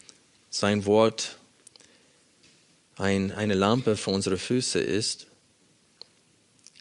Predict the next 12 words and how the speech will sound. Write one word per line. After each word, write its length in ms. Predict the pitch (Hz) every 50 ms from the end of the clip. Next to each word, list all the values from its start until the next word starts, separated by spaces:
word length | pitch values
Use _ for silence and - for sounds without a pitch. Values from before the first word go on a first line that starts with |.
| - _ _ _ _ - - - - - - _ _
Und 640 | - - 101 101 104 101 101 101 - - - - - - - - _ _ - - - _ _ _ _ _ _ _ _ _ - _ - - - _ _ _ _ _ _ _ _ _ _ _ _ -
dann 240 | - 101 101 101 104
noch, 320 | 104 104 101 101 101 - - - - - - _ _ _ _ _ _ _ - _ _ _ _ - - _ _ _ _ -
dass 180 | 101 98 -
sein 260 | - 101 101 104 98
Wort 300 | 92 104 107 104 - -
wie 80 | 110 104
ein 240 | 95 92 92 92 92
Hammer 300 | 101 104 104 101 87 82
schlägt 440 | - - 101 101 104 98 - - 82
aus 200 | 87 90 - -
Jeremia. 520 | 101 98 95 95 98 101 101 98 90